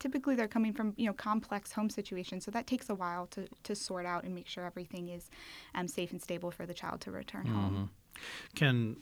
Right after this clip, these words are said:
Speaker 2: can single parents be foster parents?
Speaker 1: Absolutely.
Speaker 2: Okay.
Speaker 1: Single parents, um,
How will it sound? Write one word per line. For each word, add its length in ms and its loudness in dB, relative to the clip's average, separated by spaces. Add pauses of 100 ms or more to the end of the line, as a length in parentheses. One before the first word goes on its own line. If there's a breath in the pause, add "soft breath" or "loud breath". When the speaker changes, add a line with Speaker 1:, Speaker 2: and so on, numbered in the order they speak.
Speaker 2:
can 220 4
single 600 8
parents 440 8
be 160 4
foster 380 2
parents? 640 4 (100)
Speaker 1:
Absolutely. 760 0
Speaker 2:
Okay. 200 4
Speaker 1:
Single 240 8
parents, 680 4
um, 340 0